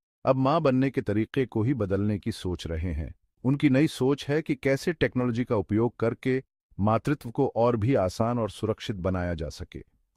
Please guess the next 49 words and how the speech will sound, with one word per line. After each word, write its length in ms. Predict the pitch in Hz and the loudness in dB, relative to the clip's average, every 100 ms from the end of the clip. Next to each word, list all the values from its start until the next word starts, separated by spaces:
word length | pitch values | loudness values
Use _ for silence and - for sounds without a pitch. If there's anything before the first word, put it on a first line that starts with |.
| - | 0
उनका 240 | 135 151 | 2 4
नया 220 | 135 143 | 6 6
प्रोजेक्ट 400 | 151 127 123 123 | 4 4 2 0
है 320 | 147 151 131 110 _ _ _ - | -2 0 -2 -4 _ _ _ -4
ऐसे 280 | 110 113 147 | -2 2 2
रोबोट 380 | 113 117 165 180 | 4 4 2 2
बनाना 460 | 110 120 127 117 | 0 0 0 -2
जो 140 | 123 104 | -4 -2
बच्चों 380 | 98 - 147 | -2 0 -2
को 120 | 135 117 | 0 0
अपनी 280 | 95 113 | 2 0
कोख 320 | 110 113 113 123 | 2 2 2 0
में 100 | 113 | 0
पाल 220 | 87 80 | -2 -4
सकें। 320 | - - 64 - _ - | -8 -12 -12 -14 _ 0
ये 80 | 127 | 4
रोबोटिक 420 | 156 156 175 196 - | 8 10 8 6 4
कोखें 360 | 170 - 170 | 4 4 2
न 120 | 170 | 0
केवल 280 | 170 135 143 | 2 2 2
बच्चे 340 | 120 104 - 143 | 2 0 0 -2
को 120 | 139 | -2
सुरक्षित 460 | 123 110 - 139 | -2 -2 -2 -4
रखेंगी 440 | 98 - 131 139 175 | -4 -4 -4 -2 0
बल्कि 300 | 151 151 147 | 0 2 0
उनके 280 | 135 131 127 | 0 2 0
विकास 400 | 104 113 131 - | 2 2 2 0
के 160 | 123 | -2
हर 200 | 101 131 | 2 2
पहलू 400 | 143 98 107 131 | 2 0 2 0
पर 180 | 123 95 | 2 0
नजर 320 | 95 95 113 | 2 2 2
भी 120 | 98 | 2
रखेंगी। 560 | 143 107 - 101 78 64 _ _ _ - | -2 -2 -4 -4 -4 -8 _ _ _ 0
ये 100 | 131 | 4
रोबोटिक 400 | 117 123 135 160 | 6 6 4 2
कैरियर्स 400 | 143 127 135 139 | 2 2 2 0
प्रेगनेंसी 580 | - 101 110 117 - 147 | -2 0 2 0 0 0
और 100 | 131 | 0
बच्चे 360 | 104 - 135 | 0 -2 -4
के 100 | 131 | -2
जन्म 280 | 107 113 123 | 0 2 2
को 140 | 127 131 | 0 -2
पूरी 340 | - 135 143 | 2 2 2
तरह 240 | - 110 | 0 -2
से 160 | 104 117 | -2 -4
बदल 260 | 98 92 92 | -4 -4 -6
सकते 380 | 85 - - | -8 -12 -8
हैं। 200 | 78 71 | -6 -8